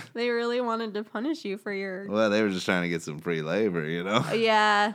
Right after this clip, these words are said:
Speaker 2: yeah,
Speaker 1: <laughs> And nobody
Speaker 2: totally.
Speaker 1: wants to roll those quarters and pennies. It's a
Speaker 2: <laughs>
Speaker 1: lot of fucking pennies from, uh,
Speaker 2: I think they
Speaker 1: meters.
Speaker 2: have machines for that now.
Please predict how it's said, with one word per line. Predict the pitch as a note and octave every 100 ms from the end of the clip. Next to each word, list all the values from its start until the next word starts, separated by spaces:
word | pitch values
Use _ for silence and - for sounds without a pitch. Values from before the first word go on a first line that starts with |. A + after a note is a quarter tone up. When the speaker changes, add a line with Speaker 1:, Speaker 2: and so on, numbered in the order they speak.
| -
Speaker 2:
yeah, | G3+ G3
Speaker 1:
<laughs> |
And | F#3
nobody | A2 A#2
Speaker 2:
totally. | B2+ A2
Speaker 1:
wants | G2+ F#2+
to | F#2
roll | F#2 F#2 F#2
those | F2+ F2
quarters | - G2 A2+ F#2+ G2
and | F2+
pennies. | D#2+ G2 A2 F2+ F2+ F#2
It's | F#2+ G#2+
a | G2+
Speaker 2:
<laughs> | F2
Speaker 1:
lot | F#2+ G2
of | F#2+
fucking | G#2 G2 F#2
pennies | F2+ G#2 C3 F2 D#2+
from, | F#2 E2+ D2+
uh, | D#2+ E2 E2 D2+ - _ _ -
Speaker 2:
I | A#3
think | C4+ D4
they | F#4+
Speaker 1:
meters. | - - - - _
Speaker 2:
have | -
machines | G#3+ G#3+ F#3 A#3+ -
for | -
that | - -
now. | F#3 G3+ F#3+